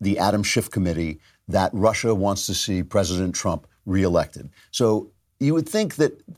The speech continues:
at this point, stuff coming, being leaked by the Adam Schiff Committee would be suspect. Here's Lawrence O'Donnell on M S N B C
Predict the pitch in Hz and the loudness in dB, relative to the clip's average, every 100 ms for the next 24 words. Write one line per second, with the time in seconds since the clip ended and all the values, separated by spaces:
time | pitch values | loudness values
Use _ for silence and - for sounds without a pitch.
0 | _ _ _ _ 117 151 147 - 101 87 | _ _ _ _ 2 2 2 0 -2 -2
1 | - _ _ - - - 151 - 160 139 | -6 _ _ -8 -2 0 0 0 0 0
2 | 113 120 104 123 113 - 92 92 98 107 | 2 2 2 2 0 -2 -2 2 2 2
3 | 98 - - - 92 78 76 76 90 - | 0 -4 -4 -2 -2 -2 -6 -4 -4 0
4 | 98 - - - _ - - _ 180 208 | 0 0 -6 -10 _ -20 -20 _ -2 0
5 | 135 139 147 147 147 127 110 104 90 87 | 0 2 2 2 0 0 0 0 0 -2
6 | 92 98 110 107 104 98 - 95 78 | -2 -2 -2 -2 -2 -4 -4 -4 -4